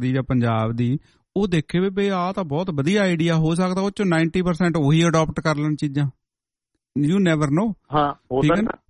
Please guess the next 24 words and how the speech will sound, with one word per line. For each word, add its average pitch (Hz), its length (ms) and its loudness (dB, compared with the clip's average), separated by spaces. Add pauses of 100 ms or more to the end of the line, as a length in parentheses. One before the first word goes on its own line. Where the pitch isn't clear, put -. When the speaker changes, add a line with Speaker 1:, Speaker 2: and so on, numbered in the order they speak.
Speaker 1:
ਨਾ? 156 60 2
ਆ, - 160 -4
ਆ, 135 100 -8
ਇਹ 170 100 -2
ਕੰਪੀਟੀਸ਼ਨ 196 560 2
Speaker 2:
ਹਾਂ, 240 60 4
ਹੋ 185 60 2
Speaker 1:
ਹੈ - 40 4
ਨਾ, 233 60 2
Speaker 2:
ਸਕਦਾ। 254 80 0
Speaker 1:
ਵਿਚਾਰਾਂ 190 380 4
ਦੀ 226 120 4
ਜੰਗ 185 300 4
ਹੈ 117 100 0
ਨਾ। 196 280 -2 (120)
ਹੋ 139 180 2
ਸਕਦਾ 208 420 -2 (400)
ਖੂਨ 165 340 4
ਦੀ 202 120 2
ਜੰਗ 190 220 2
ਲੜਨ 180 400 0
ਤੇ 196 140 0
ਪਹਿਲਾਂ 185 340 2
ਹੀ 208 200 2